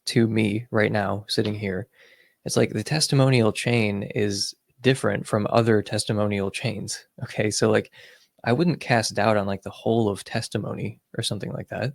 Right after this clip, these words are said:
But when I, I mean, that doesn't mean that all testimonial claims are, like, of equal quality, you know? So, like,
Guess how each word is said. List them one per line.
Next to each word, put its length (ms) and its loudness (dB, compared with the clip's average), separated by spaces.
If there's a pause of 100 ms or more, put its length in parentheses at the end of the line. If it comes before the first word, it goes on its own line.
But 360 4
when 100 4
I, 380 2
I 40 4
mean, 120 6
that 160 6
doesn't 200 2
mean 140 4
that 160 0
all 420 4
testimonial 720 -2
claims 380 -4
are, 60 -4
like, 220 -8
of 260 2
equal 400 -2
quality, 640 -4 (280)
you 120 -6
know? 120 -6
So, 140 -4
like, 220 2